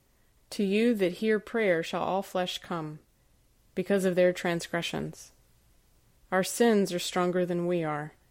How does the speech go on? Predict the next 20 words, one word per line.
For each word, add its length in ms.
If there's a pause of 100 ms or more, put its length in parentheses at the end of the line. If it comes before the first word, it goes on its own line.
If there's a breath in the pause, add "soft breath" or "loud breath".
(460)
but 120
you 180
will 120
blot 280
them 140
out. 520 (1040)
Happy 360
are 120
they 200
whom 180
you 120
choose 460
and 180
draw 300
to 120
your 140
courts 400
to 100
dwell 300
there. 300